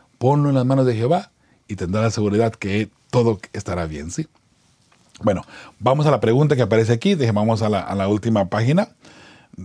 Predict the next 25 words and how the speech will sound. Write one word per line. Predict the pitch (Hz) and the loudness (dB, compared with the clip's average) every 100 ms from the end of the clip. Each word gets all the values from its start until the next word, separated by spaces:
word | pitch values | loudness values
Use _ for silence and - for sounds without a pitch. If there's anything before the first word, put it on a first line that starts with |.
| 92 | -6
a | 104 | 0
la | 104 | 2
última | 113 117 | 2 4
lámina | 113 160 151 113 | 4 4 4 4
de | 98 | 2
esto. | 90 - 135 | 0 0 2
Dice, | 120 120 139 131 - - - | 2 2 2 2 -2 -16 -2
"¿Qué | 202 | 0
podemos | 208 196 190 | 2 2 2
aprender | 160 131 127 123 151 | 2 2 2 4 4
de | 143 123 | 4 2
esta | 127 139 | 4 2
historia | 113 - 127 123 117 | 0 2 2 4 4
acerca | 110 123 127 | 2 2 2
de | 113 | 4
la | |
manera | 101 101 110 117 113 - - | 4 2 4 2 0 -10 -12
de | - | -4
alcanzar | 107 107 123 | 0 0 2
a | 123 | 2
la | 104 | 0
gente | - 117 113 110 | 0 0 0 -2
para | 101 95 | -2 -4
el | |
Señor?". | 107 139 190 | -2 -2 -2